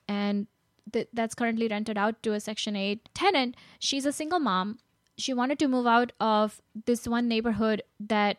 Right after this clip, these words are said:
where her, her son kept getting in wrong, uh, wrong company. And when we moved her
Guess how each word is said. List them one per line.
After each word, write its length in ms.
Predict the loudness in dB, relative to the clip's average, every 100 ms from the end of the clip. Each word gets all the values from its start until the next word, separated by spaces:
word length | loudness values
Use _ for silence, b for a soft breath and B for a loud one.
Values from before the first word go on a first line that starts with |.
| -2
where 240 | 2 4
her, 260 | 4 2 0 _ -4
her 160 | -4
son 460 | -4 -2 0 0 -2
kept 320 | -2 -4 -4 -18 -4
getting 360 | -2 0 -2 -4
in 400 | -2 0 0 -2 -6 -4
wrong, 420 | 0 0 0 -4 -6
uh, 140 | -4 -2
wrong 240 | 0 0 0
company. 560 | -2 0 0 -2 -6 _
And 400 | 6 8 8 6 -2 _
when 500 | -2 2 4 2 0 -4 -4
we 180 | 0 2
moved 360 | 2 0 -2 -8
her 240 | -2 0